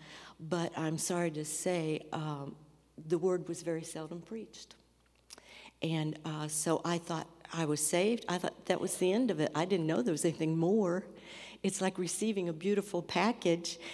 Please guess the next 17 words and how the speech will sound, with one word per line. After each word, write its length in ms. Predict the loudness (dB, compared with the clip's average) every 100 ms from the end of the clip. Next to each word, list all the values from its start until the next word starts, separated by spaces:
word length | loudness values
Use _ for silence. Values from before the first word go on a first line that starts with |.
| -10 -2
and 280 | 2 4 4
you 120 | 4
love 520 | 6 6 6 6 4
the 120 | 2 4
ribbon 520 | 6 6 6 4 4
and 140 | 4 4
the 80 | 4
wrapping 400 | 4 2 0 0
paper, 260 | 0 0
and 100 | 0
you 100 | 2
don't 180 | 2 2
realize 400 | 2 2 0 0
there's 180 | 0 0
a 40 |
gift 300 | 0 0 0
inside. 760 | -2 -2 -2 0 2 2 0